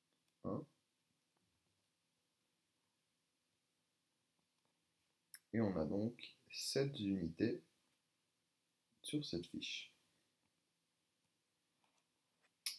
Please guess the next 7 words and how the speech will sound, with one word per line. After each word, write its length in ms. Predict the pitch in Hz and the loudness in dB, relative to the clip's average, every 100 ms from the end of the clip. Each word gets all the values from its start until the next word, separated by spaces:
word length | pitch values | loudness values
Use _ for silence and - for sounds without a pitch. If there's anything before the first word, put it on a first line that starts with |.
| - _ _ _ _ _ _ - | -8 _ _ _ _ _ _ 0
Et 100 | 110 | 4
maintenant, 540 | 104 - 92 107 - - - _ _ _ _ - | 4 2 -2 -2 -2 -8 -20 _ _ _ _ -2
combien, 500 | 131 131 127 131 123 - _ _ _ _ | 0 2 2 0 -2 -8 _ _ _ _
à 80 | 107 | -4
combien 300 | 107 127 139 | 0 2 4
est 160 | 101 107 | 4 4
égal 460 | 104 107 104 - | 4 4 4 0